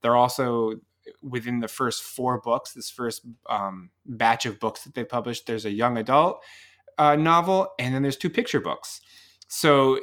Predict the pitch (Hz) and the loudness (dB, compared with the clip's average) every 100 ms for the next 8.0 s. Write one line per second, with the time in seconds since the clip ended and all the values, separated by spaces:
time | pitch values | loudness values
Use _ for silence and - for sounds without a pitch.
0 | 143 123 143 147 156 151 143 147 143 143 | -4 -2 4 6 4 2 2 4 4 4
1 | 143 151 170 175 160 156 147 139 135 143 | 4 4 4 4 2 4 2 -2 -2 0
2 | 139 139 131 - 131 135 123 120 117 110 | 2 0 -2 -2 -2 -2 -2 0 0 -2
3 | 101 87 107 120 - 120 110 110 104 - | -6 -4 -4 -4 -6 -4 -2 -2 -4 -8
4 | - 117 123 - 131 117 113 113 107 - | -10 -8 -8 -4 -4 -4 -6 -2 -4 -4
5 | - 151 160 165 165 165 _ _ _ _ | 0 2 4 4 2 -2 _ _ _ _
6 | 107 104 98 92 - - 117 117 101 104 | -6 -4 -4 -8 -12 -12 -4 -2 -2 0
7 | 123 131 151 139 135 - 113 107 107 104 | 0 0 0 0 -2 -6 -6 -4 -6 -8